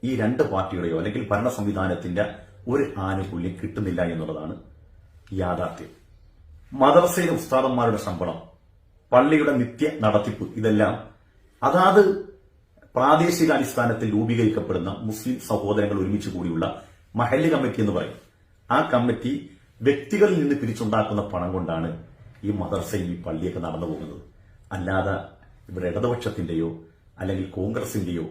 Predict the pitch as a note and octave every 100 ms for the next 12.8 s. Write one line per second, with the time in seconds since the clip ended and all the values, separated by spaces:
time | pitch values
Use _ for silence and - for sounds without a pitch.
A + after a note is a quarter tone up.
0 | - G2 F#2 F#2+ - E2+ F#2+ F#2 F2 D#2+
1 | D#2+ E2 E2 E2 E2+ A2 E2+ D#2+ - -
2 | - - - - B3+ - D3+ D#3+ - -
3 | - G#2+ G2 D3 D#3+ C#3 A2+ G2+ G2 G#2
4 | G2+ G2 G2+ G#2 G2 F#2 E2+ - - G2+
5 | - - - - - A2+ D#3+ E3+ B2 A2
6 | - G2 G#2+ A2 G#2 F2+ F2+ F2 F#2+ F#2+
7 | G#2 F#2 F2 F2 E2 - - - - -
8 | C3 - D3 B2 G#2+ G2 G2 G#2 F2+ E2+
9 | E2 - - - - - - - - -
10 | C3+ F#3 F#3 - F3 C3 C3 E3+ F3 E3
11 | - C3+ B2+ A#2 G#2+ G#2 C3 C3+ G#2+ A2+
12 | C3 A#2 G2+ G#2+ G#2 G2+ F#2+